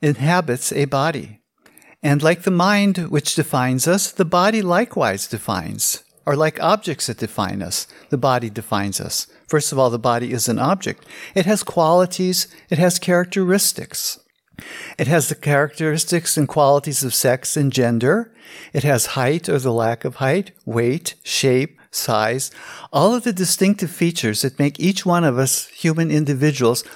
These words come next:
look like a separate and easily identifiable body. Each one of these leads to our own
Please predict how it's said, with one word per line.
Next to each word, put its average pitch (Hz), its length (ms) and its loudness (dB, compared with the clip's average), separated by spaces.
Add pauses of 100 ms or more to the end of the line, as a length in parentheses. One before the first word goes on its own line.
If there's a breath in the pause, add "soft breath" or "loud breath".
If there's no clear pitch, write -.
look 190 200 0
like 165 200 -2
a 135 40 -4
separate 165 560 -2
and 135 340 -6
easily 147 400 0
identifiable 127 760 0
body. 170 420 0 (1120 loud breath)
Each 190 240 2
one 208 180 4
of 190 100 2
these 131 340 0
leads 160 320 0
to 165 160 4
our 135 220 2
own 185 320 2